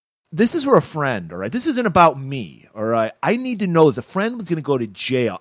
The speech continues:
I will give you whatever the fuck. You want me out of this fucking room, this house? I'll do it.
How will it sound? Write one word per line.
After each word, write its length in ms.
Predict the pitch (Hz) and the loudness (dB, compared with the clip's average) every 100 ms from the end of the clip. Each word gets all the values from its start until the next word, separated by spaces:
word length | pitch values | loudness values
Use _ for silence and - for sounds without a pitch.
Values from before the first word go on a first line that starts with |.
| - | 0
I 140 | 196 | 2
will 160 | 294 262 | 2 -2
give 260 | - 220 | -2 -2
you 120 | 185 175 | -2 -2
whatever 840 | 165 - 165 202 240 208 240 240 | -2 -4 -2 0 0 -4 -6 -4
the 80 | 175 | -4
fuck. 200 | 190 202 | -4 -2
You 120 | 254 | 4
want 160 | 370 | 4
me 100 | 320 302 | 4 0
out 240 | 208 226 247 | 6 8 6
of 120 | 226 | 2
this 120 | 226 | -4
fucking 420 | - 214 202 208 | -6 -6 -6 -4
room, 360 | 202 208 214 160 | -2 0 -2 -4
this 100 | 160 | -6
house? 440 | 175 196 208 208 - _ _ _ _ | 2 2 2 -4 -18 _ _ _ _
I'll 80 | 170 | -4
do 300 | 160 196 240 | -2 -2 -2
it. 160 | 202 | -2